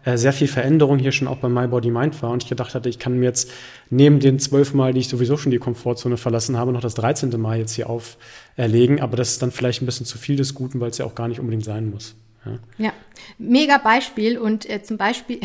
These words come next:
Speaker 2: <laughs> jetzt, be-, ja, ich doppel mich jetzt hier gerade vom Wort her. Ähm, aber das ist jetzt grad so das Schöne, weil wir jetzt da gemeinsam darüber sprechen. Also im, im besten Fall hat man natürlich in solchen Situationen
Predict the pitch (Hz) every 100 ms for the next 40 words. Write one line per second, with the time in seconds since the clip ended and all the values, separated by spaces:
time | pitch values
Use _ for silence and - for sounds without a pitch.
0 | 208 214 240 240 - - 226 226 202 -
1 | - - - - - 226 240 190 185 180
2 | 185 180 185 190 196 185 190 208 185 180
3 | - - - 262 - 220 220 220 214 -
4 | - 220 240 247 - 285 349 339 - 262
5 | 254 233 226 311 294 214 214 226 220 -
6 | 220 233 220 220 277 269 226 233 214 -
7 | - 311 262 214 226 233 233 233 285 -
8 | 302 - 233 247 - 285 254 254 262 233
9 | 220 220 240 240 233 226 214 233 240 254